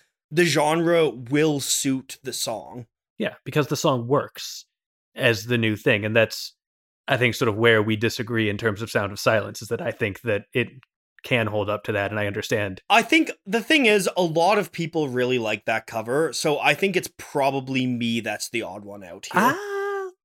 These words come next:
Speaker 1: Oh. <laughs>
Speaker 2: I, as someone who likes that cover, that hasn't been my experience.
Speaker 1: Maybe it's just my friends then. I have a lot of fr-, I have
Speaker 2: Yeah.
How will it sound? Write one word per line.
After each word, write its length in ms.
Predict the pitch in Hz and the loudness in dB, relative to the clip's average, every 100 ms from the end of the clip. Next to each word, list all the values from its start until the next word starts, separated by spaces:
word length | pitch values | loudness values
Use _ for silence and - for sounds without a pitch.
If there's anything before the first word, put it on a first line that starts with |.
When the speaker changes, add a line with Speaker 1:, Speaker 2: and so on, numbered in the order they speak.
| - | -2
Speaker 1:
Oh. 300 | 143 156 147 - - - - | 0 0 -2 -16 -18 -16 -4
<laughs> 300 | - 294 - | -2 -2 -6
Speaker 2:
I, 320 | 131 214 196 - | 0 0 0 2
as 240 | 208 247 | 4 4
someone 300 | - 254 254 | 4 6 6
who 120 | 196 208 | 6 6
likes 340 | 156 170 - | 6 4 0
that 180 | 208 214 | -4 -2
cover, 340 | 190 202 220 | -2 2 2
that 240 | 131 143 160 | 4 2 4
hasn't 380 | 160 170 175 | 2 2 0
been 180 | 95 143 | 0 0
my 200 | 107 110 | 0 2
experience. 1000 | 147 - - 185 196 262 320 - - - - _ _ | 0 0 -2 -2 0 0 -2 -4 -8 -10 -18 _ _
Speaker 1:
Maybe 260 | 156 185 254 | 2 4 6
it's 160 | 277 | 4
just 260 | - 233 - | 4 2 4
my 220 | 180 160 | 4 4
friends 400 | 156 151 139 135 | 4 2 2 2
then. 180 | 120 127 | 0 2
I 120 | 139 | 4
have 100 | 165 | 4
a 40 | 180 | 4
lot 200 | 156 156 | 4 4
of 60 | 143 | 0
fr-, 120 | - | 0
I 100 | 156 | 4
have 220 | 170 160 | 4 4
Speaker 2:
Yeah. 300 | 156 131 151 | 4 6 6